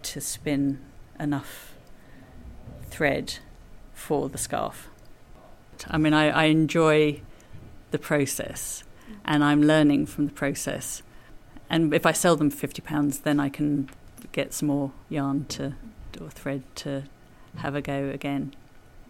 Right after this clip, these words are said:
I also use some of the, the raw wool fibre to make felt.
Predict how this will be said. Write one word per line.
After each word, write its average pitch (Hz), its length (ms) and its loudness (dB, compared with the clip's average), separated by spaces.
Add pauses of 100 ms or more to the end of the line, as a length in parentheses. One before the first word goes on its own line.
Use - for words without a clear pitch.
(500)
I 165 120 4
also 185 300 4
use 175 720 4
some 165 260 0
of 147 220 -2
the, 151 400 0 (440)
the 156 100 -2
raw 156 600 6 (160)
wool 165 300 2
fibre 139 640 0 (760)
to 151 600 0
make 147 260 4
felt. - 560 -2